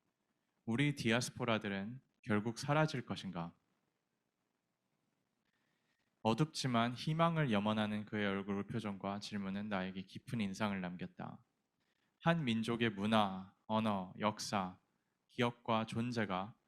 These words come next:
본국을 떠나며 희미해져 없어진다는 것은 무-, 어떤 뜻일까?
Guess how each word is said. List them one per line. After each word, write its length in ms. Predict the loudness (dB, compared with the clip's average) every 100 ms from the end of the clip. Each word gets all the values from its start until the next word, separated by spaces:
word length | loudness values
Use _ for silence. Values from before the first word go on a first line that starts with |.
| _ _ -4
본국을 520 | -2 0 0 0 0
떠나며 600 | 0 2 2 2 0 -2 -4
희미해져 560 | -2 0 0 2 2
없어진다는 720 | 0 0 0 0 0 -2 -2
것은 360 | -2 -2 -2 -2
무-, 140 | -6 -4
어떤 340 | -4 -2 -4
뜻일까? 520 | -6 -10 -8 -8 -8